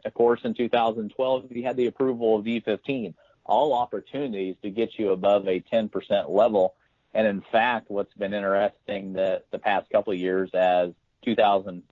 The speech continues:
fourteen and two thousand fifteen usage data came in from,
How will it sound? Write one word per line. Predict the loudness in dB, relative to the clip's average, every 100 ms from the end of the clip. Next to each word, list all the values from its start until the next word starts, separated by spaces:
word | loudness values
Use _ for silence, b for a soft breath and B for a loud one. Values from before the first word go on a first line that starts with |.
| -8
fourteen | -6 -6 -10 -10 -8
and | -8 -6
two | -6
thousand | -2 0 0 -4 -4
fifteen | -4 -4 -8 -6
usage | 0 0 0 -2 -4 0
data | 2 2
came | 0 -4 0
in | 0 -2
from, | -2 -2 -2